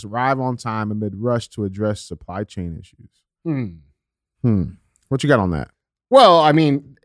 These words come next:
Speaker 2: <laughs> dude, I posted this in my story, like, two weeks, three weeks ago,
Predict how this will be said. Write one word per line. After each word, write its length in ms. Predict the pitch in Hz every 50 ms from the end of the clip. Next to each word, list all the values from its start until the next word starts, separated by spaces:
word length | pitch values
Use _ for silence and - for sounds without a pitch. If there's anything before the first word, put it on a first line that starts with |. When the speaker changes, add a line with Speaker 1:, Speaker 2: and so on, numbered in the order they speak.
| 90 _ _ _ _
Speaker 2:
<laughs> 320 | _ 151 139 - - 165
dude, 200 | 160 214 196 170
I 100 | 165 175
posted 440 | - - 214 214 208 - - 165 156
this 200 | 160 160 - -
in 60 | 143
my 120 | 139 127 120
story, 520 | - - - 156 160 165 147 123 110 110
like, 180 | 113 110 98 - _ _
two 200 | - - 202 190
weeks, 320 | 175 170 170 170 - -
three 180 | - 175 165 160
weeks 260 | 160 160 165 - -
ago, 400 | 123 120 123 117 117 117 113 110